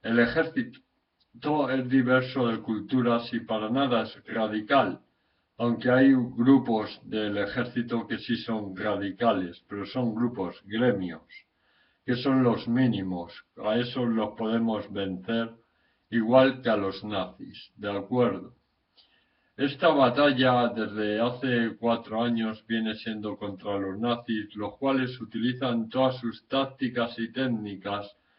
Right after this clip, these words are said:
para vencerme y darme caza. Tácticas y técnicas que no les va a valer de nada, porque en cuanto se vaya a hacer el viaje se les acabaron las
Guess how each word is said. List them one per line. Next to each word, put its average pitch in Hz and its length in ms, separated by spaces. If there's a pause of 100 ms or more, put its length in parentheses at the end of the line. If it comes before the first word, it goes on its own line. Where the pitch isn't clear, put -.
(380)
para 123 260
vencerme 117 960
y 117 120
darme 107 600
caza. - 580 (1120)
Tácticas 135 600
y 117 60
técnicas 127 640
que 120 120
no 120 160
les 104 240
va 107 80
a 107 60
valer 101 320
de 101 120
nada, 95 480
porque 101 260
en 95 100
cuanto 101 480
se - 160
vaya 120 340
a 104 40
hacer 107 200
el 101 160
viaje 110 440
se 120 140
les 104 240
acabaron 117 600
las - 200